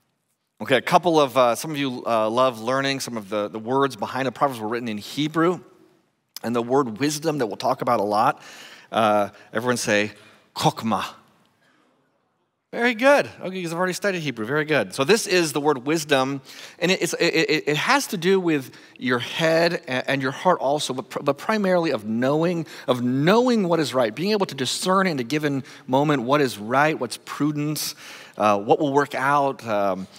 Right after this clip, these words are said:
the, the right path to walk. It's about knowing. The second word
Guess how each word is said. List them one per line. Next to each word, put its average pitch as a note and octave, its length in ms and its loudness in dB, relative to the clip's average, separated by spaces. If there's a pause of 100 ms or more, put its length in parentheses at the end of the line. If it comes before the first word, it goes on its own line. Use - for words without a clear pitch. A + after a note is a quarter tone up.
(120)
the, A#2+ 80 0
the A#2 160 -2
right C3+ 240 0
path B2+ 360 -2
to - 100 -8
walk. A2+ 340 2
It's A#2 140 -6
about A#2 360 -2
knowing. A2 920 -4 (540)
The A2+ 80 -4
second G#3+ 520 0
word C3+ 460 2